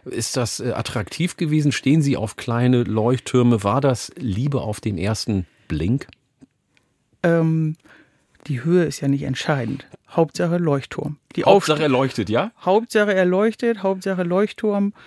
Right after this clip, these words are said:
Speaker 2: Und das ist ein ganz tolles Ehrenamt. Und wie Sie eingangs schon gesagt haben, Sie sind da neidisch drauf.
Speaker 1: Ja.
Speaker 2: Wir suchen immer Leute,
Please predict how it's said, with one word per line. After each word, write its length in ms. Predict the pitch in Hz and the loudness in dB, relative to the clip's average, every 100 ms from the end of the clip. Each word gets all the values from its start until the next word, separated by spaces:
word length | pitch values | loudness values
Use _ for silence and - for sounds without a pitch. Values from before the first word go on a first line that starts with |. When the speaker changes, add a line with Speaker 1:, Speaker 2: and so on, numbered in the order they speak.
| - _ - | -20 _ -4
Speaker 2:
Und 420 | 185 180 170 - | 2 2 2 -2
das 260 | - 180 170 | -4 0 0
ist 240 | 190 - | -2 -4
ein 320 | 175 165 180 - | -2 0 -2 -4
ganz 320 | 185 202 - | 0 2 0
tolles 340 | - 185 175 - | -2 0 0 -4
Ehrenamt. 720 | 151 139 139 - 156 180 - | -2 0 0 -2 -4 -4 -6
Und 380 | 165 151 151 - | -4 -4 -4 -6
wie 140 | 160 160 | -4 -2
Sie 300 | 165 175 - | -2 -2 0
eingangs 400 | 180 175 175 - | 0 2 0 -2
schon 160 | 175 | -2
gesagt 440 | 160 156 156 - - | -2 -2 -2 -2 -4
haben, 300 | 175 196 185 | -2 -2 -4
Sie 220 | 165 160 - 165 | -6 -6 -8 -4
sind 260 | 165 160 | -2 0
da 60 | 143 | 0
neidisch 540 | 147 165 196 156 147 | 0 0 0 -2 -6
drauf. 360 | - 139 147 - - | -6 -4 -4 -4 -2
Speaker 1:
Ja. 220 | 98 - | 0 4
Speaker 2:
Wir 120 | 190 | 4
suchen 280 | 202 226 220 | 4 4 4
immer 260 | 262 277 | 6 6
Leute, 460 | 233 202 208 214 | 4 4 4 2